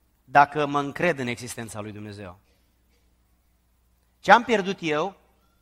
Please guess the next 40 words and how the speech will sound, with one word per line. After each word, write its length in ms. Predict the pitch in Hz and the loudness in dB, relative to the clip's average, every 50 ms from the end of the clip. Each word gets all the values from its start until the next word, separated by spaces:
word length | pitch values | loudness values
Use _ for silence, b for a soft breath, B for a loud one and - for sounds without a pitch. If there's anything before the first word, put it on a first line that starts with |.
| _ _ _ _ _ _ | _ _ _ _ _ _
dacă, 340 | - 127 151 156 - 165 147 | 4 6 6 6 6 2 -4
diferit 360 | 147 170 - 170 180 220 226 | -4 -4 -4 -2 -2 0 2
de 80 | 214 | 4
oamenii 320 | 202 190 190 185 185 185 170 | 6 6 6 6 4 2 2
care 200 | - 170 165 165 | 2 2 2 2
nu 120 | 170 180 | 0 -4
cred 220 | 175 175 175 170 156 | -4 -4 -4 -4 -2
în 100 | 160 156 | 0 0
această 380 | 151 - 165 160 156 - 160 | 0 0 0 -2 -2 -4 -2
carte, 320 | - 165 160 160 165 - 180 | 4 4 4 4 4 0 -6
eu 100 | 170 170 | -8 -6
cred 240 | - 196 226 208 | -4 -4 -4 -4
în 100 | 156 135 | -4 -4
ea? 280 | 120 113 107 98 104 - _ _ _ _ _ _ _ _ | -4 -2 -4 -4 -6 -10 _ _ _ _ _ _ _ _
Blaise 320 | - 107 127 143 135 - | -8 -4 -2 -2 -2 2
Pascal, 600 | - 151 156 160 - - - 170 165 175 - - - _ _ _ _ _ _ _ _ _ _ _ _ _ _ | 4 6 6 6 4 4 4 4 4 4 0 -8 -20 _ _ _ _ _ _ _ _ _ _ _ _ _ _
v-am 180 | - 147 156 160 | 0 0 0 0
spus 260 | - - 196 202 190 | 0 -4 -6 -4 -4
de 100 | 165 175 | -2 0
mai 120 | 165 160 | 0 0
multe 220 | 160 165 165 156 156 | -2 -2 -4 -4 -4
ori 120 | 156 151 | -4 -4
exemplul 340 | 147 - - 156 143 143 156 | -4 -4 -8 -10 -6 -4 -2
acesta 320 | 147 135 151 151 - 160 | -2 -2 -2 -2 -2 -2
și 160 | 147 - - 151 | -2 -2 -6 -10
nu 80 | 160 | -10
numai 280 | 156 156 147 143 143 147 | -8 -4 -4 -2 -2 -2
eu. 280 | 139 117 98 90 85 _ _ _ _ _ _ _ _ _ _ _ _ _ _ _ _ _ _ | -4 -4 -6 -10 -14 _ _ _ _ _ _ _ _ _ _ _ _ _ _ _ _ _ _
Omul 220 | - 135 147 170 175 | -8 -6 0 2 2
acesta 260 | 170 165 175 170 175 | 2 2 2 2 2
a 60 | 156 | 2
fost 180 | 135 160 151 156 | 2 0 -8 -8
un 80 | 160 | -2
matematician 680 | 160 156 156 147 151 151 147 143 147 - 156 160 160 156 | 0 0 0 2 0 -2 -2 -4 -6 -4 -4 -2 -2 -4
și 100 | - 160 | -6 -10
un 80 | 156 | -10
filosof 460 | - - 151 151 143 - 160 165 147 - - _ _ _ _ _ | -10 -8 -8 -8 -6 -6 -6 -6 -6 -8 -14 _ _ _ _ _
renumit 480 | - 131 139 143 143 143 156 160 - - - _ _ | -6 -4 -4 -2 -2 -4 -6 -8 -10 -14 -20 _ _
în 120 | - 123 117 | -20 -20 -4
Franța. 500 | - 151 151 151 151 135 - 120 95 | 0 2 2 2 0 -4 -8 -10 -10